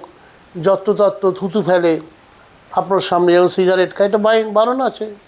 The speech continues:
আইন আছে, করছে না। তো সব কিছু মিলিয়েই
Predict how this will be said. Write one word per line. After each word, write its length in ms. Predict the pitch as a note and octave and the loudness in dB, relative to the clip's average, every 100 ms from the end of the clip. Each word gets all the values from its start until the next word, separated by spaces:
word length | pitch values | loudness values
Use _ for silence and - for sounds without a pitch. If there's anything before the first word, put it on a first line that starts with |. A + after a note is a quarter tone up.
| - | -2
আইন 260 | G3 A#3+ A#3 | 2 2 2
আছে, 280 | A3 - G3+ - _ _ | 0 -4 -12 -14 _ _
করছে 300 | F3+ F3+ F#3 | -4 -4 -4
না। 80 | F3+ F3 - _ - - - _ E3+ | -6 -10 -20 _ -20 -20 -20 _ -6
তো 120 | G#3 | -4
সব 220 | - E3 - | 0 -2 -2
কিছু 220 | G3 - G#3 | -4 -4 -4
মিলিয়েই 540 | E3 D#3 G3+ F3+ | -2 0 4 4